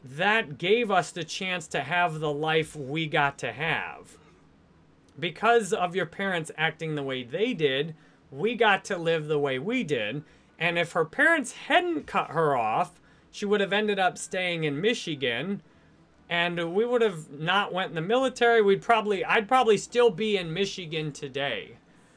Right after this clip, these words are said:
So I, I helped my mom see, I'm like, "You know, your parents cutting you, us off, in a lot of ways, was actually,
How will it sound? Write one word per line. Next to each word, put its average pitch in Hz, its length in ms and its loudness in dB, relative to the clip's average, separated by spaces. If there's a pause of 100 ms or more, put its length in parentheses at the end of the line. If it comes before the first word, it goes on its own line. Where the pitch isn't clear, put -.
(460)
So - 220 -4
I, 196 520 2
I 208 40 2
helped 254 240 2
my 226 160 0
mom 214 260 0
see, 214 240 -2
I'm 190 140 0
like, 170 200 0
"You 185 80 -6
know, 180 180 2
your 160 160 0
parents 214 540 -2
cutting 185 380 -4
you, 160 260 -4 (320)
us 147 260 -2
off, 165 520 0 (960)
in 185 200 -2
a 175 80 2
lot 180 400 2
of 202 100 2
ways, 156 380 4
was 160 160 -4
actually, 160 720 0